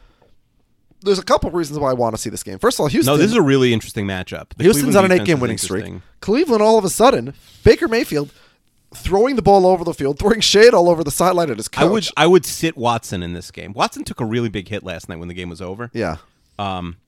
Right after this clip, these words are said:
Speaker 2: uh, the, the Cleveland defense is just marauding and, and just destroying quarterbacks right now. Like
Speaker 1: Well,
Speaker 2: the
Speaker 1: Greg
Speaker 2: Vikings
Speaker 1: Williams,
Speaker 2: did
Speaker 1: that's what he
Speaker 2: last year.
Speaker 1: does. He, he destroys quarterbacks.
Speaker 2: Yeah,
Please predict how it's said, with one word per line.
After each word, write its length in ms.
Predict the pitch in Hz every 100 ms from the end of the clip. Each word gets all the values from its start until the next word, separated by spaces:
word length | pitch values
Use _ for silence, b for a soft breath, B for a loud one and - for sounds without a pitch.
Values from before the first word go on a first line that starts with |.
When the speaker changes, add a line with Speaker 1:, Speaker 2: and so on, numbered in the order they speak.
| _ _ _ _ _
Speaker 2:
uh, 220 | 110 107 -
the, 260 | 139 123
the 120 | 139 120
Cleveland 360 | - 175 147
defense 420 | 117 113 101 90
is 120 | 98 98
just 240 | 107 - _
marauding 760 | 120 104 98 107 101 87 80 -
and, 220 | 98 90 95
and 120 | 95
just 180 | - -
destroying 440 | 101 - 104 92
quarterbacks 480 | - 101 98 110 -
right 160 | 110
now. 200 | 113 113
Like 120 | 120 202
Speaker 1:
Well, 120 | 220
Speaker 2:
the 60 |
Speaker 1:
Greg 180 | - 233
Speaker 2:
Vikings 80 | 208
Speaker 1:
Williams, 200 | 247 202
Speaker 2:
did 40 | 208
Speaker 1:
that's 100 | 196
what 60 |
he 60 | 180
Speaker 2:
last 260 | 240 156
year. 60 | 147
Speaker 1:
does. 40 |
He, 40 | 143
he 60 |
destroys 420 | 156 151 - 156 160
quarterbacks. 520 | 190 151 82 101 123
Speaker 2:
Yeah, 180 | 110